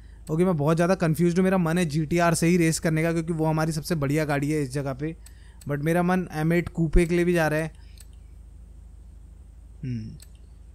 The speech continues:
पर मैं बोलता हूँ, let's go।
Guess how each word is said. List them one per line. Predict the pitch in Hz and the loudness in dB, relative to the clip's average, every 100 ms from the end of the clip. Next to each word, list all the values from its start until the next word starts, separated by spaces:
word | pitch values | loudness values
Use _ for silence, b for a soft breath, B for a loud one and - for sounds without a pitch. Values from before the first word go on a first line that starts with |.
| - - | -20 -8
पर | 170 | -2
मैं | 175 190 | 0 2
बोलता | 190 165 151 | 2 0 -2
हूँ, | 160 170 - - - - - - - | -4 -6 -12 -14 -10 -10 -12 -16 -14
let's | 143 143 - | -12 -12 -16
go। | 120 - | -20 -20